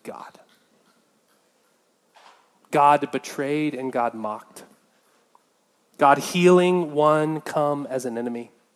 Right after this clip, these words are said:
God put on trial and beaten.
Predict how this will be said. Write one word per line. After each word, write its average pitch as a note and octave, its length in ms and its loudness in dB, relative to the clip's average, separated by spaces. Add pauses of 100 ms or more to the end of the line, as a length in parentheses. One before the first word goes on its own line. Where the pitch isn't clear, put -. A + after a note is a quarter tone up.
(1200)
God C#3+ 240 4
put D#3+ 120 2
on C3 160 2
trial C3 520 0
and A2+ 180 -8
beaten. A#2+ 480 -8